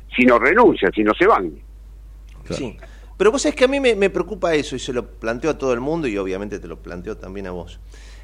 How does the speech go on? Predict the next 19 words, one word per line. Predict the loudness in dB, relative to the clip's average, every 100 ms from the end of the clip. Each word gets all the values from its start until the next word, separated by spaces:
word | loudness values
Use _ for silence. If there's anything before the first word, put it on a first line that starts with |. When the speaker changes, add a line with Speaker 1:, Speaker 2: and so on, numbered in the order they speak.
| -8
Speaker 3:
Em, | -4 -2 -4 -6 -6 -6 -6 -6
e-, | -6 -6 2
es | 2 2
surrealista | -6 -6 -2 0 0 0 0 -2
la | -4
Argentina, | -6 -6 -6 -6
como | -8 -6
vos | -6 -6
señalás. | -10 -8 -6 -6 -8 -12
Vos | -10
fíjate, | -8 -8
esta | -8 -8
gente | -6 -6 -6 -6
que | -8
ha |
llevado | -4 0 2 2 0 -4 -10 -20 -14
a, | -12 -10 -10
al | -8
país | -4 -4 -4 -8